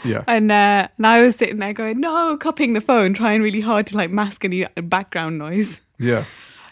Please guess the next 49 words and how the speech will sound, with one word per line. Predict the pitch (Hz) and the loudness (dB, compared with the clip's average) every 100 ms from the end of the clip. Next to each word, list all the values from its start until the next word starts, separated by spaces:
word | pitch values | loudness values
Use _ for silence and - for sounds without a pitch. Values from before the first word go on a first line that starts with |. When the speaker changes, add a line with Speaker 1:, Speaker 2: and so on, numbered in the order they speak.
| - | -6
Speaker 2:
Never | 214 190 | -2 -2
mind. | 156 175 190 - - 107 | -2 0 0 -4 -12 -6
Speaker 1:
We | 123 143 | -4 0
are | 139 123 | 2 2
real, | 101 123 127 107 | 2 2 4 2
fam. | - 92 95 | -4 -6 -8
Speaker 2:
<laughs> | - | -2
Glam, | 190 185 208 | 0 2 2
innit? | 196 180 - - 110 | 0 -4 -10 -18 -6
Speaker 1:
Gla-, | 117 139 | -4 -2
bruv, | 143 165 185 - - | -2 2 2 0 -8
this | - 143 180 | -2 0 0
is | 139 | 0
the | 139 | 0
life | 127 139 135 - | 4 4 4 -2
that | 117 | -4
people | 127 120 | -4 -2
aspire | 117 - 123 120 113 | -4 -2 -2 0 -2
to, | - 104 101 _ - | -4 -10 -12 _ -14
you | 110 | -10
know, | - | -6
how | 113 117 | -6 -4
the | 117 | -6
other | - 110 117 | -4 -4 -2
half | 107 113 | -4 -4
live. | 110 107 98 - _ _ - - - | -4 -6 -6 -14 _ _ -20 -14 -2
But | 208 | 2
anyway, | 240 151 | 6 6
yeah, | 226 190 | 8 6
no, | 247 214 | 6 2
really | 196 269 | 4 4
enjoyed | 196 196 226 | 4 6 8
our | 185 | 8
appearance | 160 254 202 | 6 2 2
on | 139 | 2
there, | 110 | 2
you | 110 | 2
know, | 127 | 2
'cause, | 151 147 147 | 2 2 4
uh, | 143 - | 4 6
uh, | 135 - | 2 4
Uncle | 160 170 135 | 0 2 4
Desai, | 151 - 151 165 | 4 6 4 4
who | 143 | 2
was | 123 113 | -2 -2
the | |
presenter | 113 117 139 135 135 | -2 0 0 0 2
that | 127 | 2
day, | 127 131 | 4 2